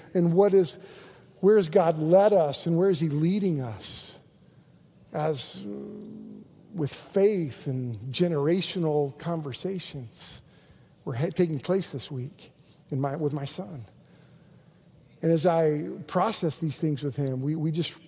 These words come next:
contemplated that I don't know the name of my great, great, great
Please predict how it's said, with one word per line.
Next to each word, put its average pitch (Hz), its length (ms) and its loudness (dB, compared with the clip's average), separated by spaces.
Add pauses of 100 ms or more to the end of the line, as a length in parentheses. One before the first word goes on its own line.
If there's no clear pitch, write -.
(200)
contemplated 143 840 -2
that 135 220 -2 (140)
I 160 120 4
don't 185 220 2
know 160 200 2
the 143 100 -4
name 143 680 -2 (1300)
of 143 140 -4
my 143 160 -2
great, 147 600 -2
great, 151 800 -4
great 139 460 -4